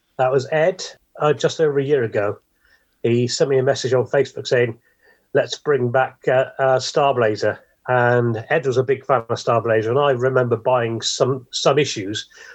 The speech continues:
but not being too impressed by it, uh, at the time. Ju-, just occasionally I'd pick it up.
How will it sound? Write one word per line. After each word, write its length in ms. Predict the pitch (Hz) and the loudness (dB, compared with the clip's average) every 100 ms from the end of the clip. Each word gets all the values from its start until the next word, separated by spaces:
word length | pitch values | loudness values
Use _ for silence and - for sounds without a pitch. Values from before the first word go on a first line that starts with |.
| _ | _
but 160 | - 135 | -2 0
not 220 | 131 127 | 0 0
being 260 | 139 123 123 | 2 2 0
too 160 | - 127 | 2 2
impressed 380 | 113 131 - - | 2 0 0 -2
by 200 | 98 101 | -4 -4
it, 160 | - _ _ _ _ _ - | -8 _ _ _ _ _ -2
uh, 140 | 113 107 | 2 2
at 60 | 110 | 0
the 60 | |
time. 460 | 110 123 101 92 92 - | 0 0 0 -2 -8 -8
Ju-, 60 | 160 | 0
just 240 | 180 - | 0 0
occasionally 440 | 120 - 123 104 113 | -4 0 0 2 0
I'd 120 | - | 0
pick 160 | 117 | -4
it 100 | 113 | -2
up. 240 | 110 98 | -2 -2